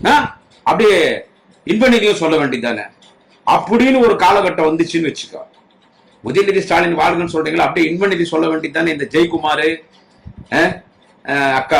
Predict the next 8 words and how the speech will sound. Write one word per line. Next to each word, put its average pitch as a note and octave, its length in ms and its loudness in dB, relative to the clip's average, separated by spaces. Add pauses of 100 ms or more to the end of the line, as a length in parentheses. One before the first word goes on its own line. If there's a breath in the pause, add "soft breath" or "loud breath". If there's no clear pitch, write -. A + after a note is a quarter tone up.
தமிழிசை D3+ 440 0
சவுந்தரராஜனு, C3+ 680 -2 (760)
இந்த C#3 200 -2 (760)
மென்டல் C#3+ 440 0
அண்ணாமலை, C#3+ 440 0 (760)
அந்த B2 180 -4
எச் C3 260 0
ராஜா, C3+ 360 2